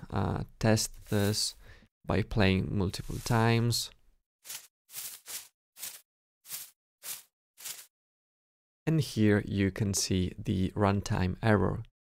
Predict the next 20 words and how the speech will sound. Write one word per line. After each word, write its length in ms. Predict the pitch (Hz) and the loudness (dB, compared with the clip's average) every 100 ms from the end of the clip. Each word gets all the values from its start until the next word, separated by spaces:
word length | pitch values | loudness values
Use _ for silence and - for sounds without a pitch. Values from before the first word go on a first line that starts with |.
| _ | _
What 160 | - 107 | -4 -2
it's 140 | 101 | 0
saying 500 | - - 156 127 104 | 0 4 4 6 4
is 400 | - 113 120 120 | 4 4 4 4
that 560 | 123 117 110 113 113 - - - _ _ _ 131 | 4 6 8 6 2 -6 -8 -18 _ _ _ -6
the 80 | |
fade 360 | - - 147 160 | -4 6 6 8
out 380 | 127 123 123 - | 8 6 4 2
node, 540 | 117 113 101 104 110 - | 6 8 10 8 4 -2
it's 280 | 123 123 - | -2 0 -2
trying 480 | - 120 107 110 110 | -2 2 4 4 2
to 280 | - 110 98 | 0 0 0
fade 520 | - - 110 110 110 | -2 4 6 6 4
out 560 | 107 101 98 113 - - - _ - | 4 6 6 4 0 -10 -16 _ 0
the 200 | 101 - | 0 6
audio 240 | 123 151 | 6 6
component 640 | 151 147 - 104 104 101 | 4 2 4 6 6 4
which 400 | - 107 107 - | 2 2 2 0
is 600 | 98 95 92 92 90 - - _ | 4 6 6 6 2 -2 -10 _
off. 380 | - 90 90 - | 4 4 4 -6